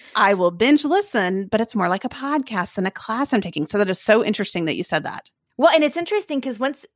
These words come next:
Speaker 2: you know, when we think about, like, how students learn,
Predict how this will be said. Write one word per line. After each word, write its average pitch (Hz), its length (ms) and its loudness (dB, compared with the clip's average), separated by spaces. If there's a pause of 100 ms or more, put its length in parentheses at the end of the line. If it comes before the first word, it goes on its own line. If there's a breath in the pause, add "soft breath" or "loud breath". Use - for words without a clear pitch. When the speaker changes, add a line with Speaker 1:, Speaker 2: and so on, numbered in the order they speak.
(340)
Speaker 2:
you 254 120 0
know, 247 100 6
when 233 120 6
we 240 100 2
think 285 180 0
about, 269 200 4
like, - 160 -4
how 233 460 4
students 214 500 -4
learn, 190 400 -2